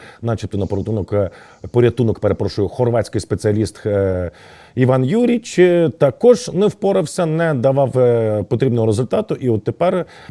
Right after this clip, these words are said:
призначили Клаудіо Раньєрі. І, скоріш за все, він допрацює до кінця сезону. І повертаючись до того, що відбувалося в Неаполі, от зараз хочу продемонструвати, е, світлини,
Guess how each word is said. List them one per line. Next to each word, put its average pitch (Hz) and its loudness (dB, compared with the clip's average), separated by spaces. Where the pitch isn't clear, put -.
призначили 123 -2
Клаудіо 110 0
Раньєрі. 117 0
І, 123 -4
скоріш 151 -2
за 156 -4
все, 123 -2
він 107 0
допрацює 104 -2
до 101 0
кінця 107 -4
сезону. 107 -4
І 156 0
повертаючись 180 -2
до 151 -2
того, 165 -2
що 147 -2
відбувалося 135 -2
в 110 -2
Неаполі, 156 -4
от 104 -2
зараз 117 -2
хочу 107 -6
продемонструвати, 107 -4
е, 110 -2
світлини, 175 -2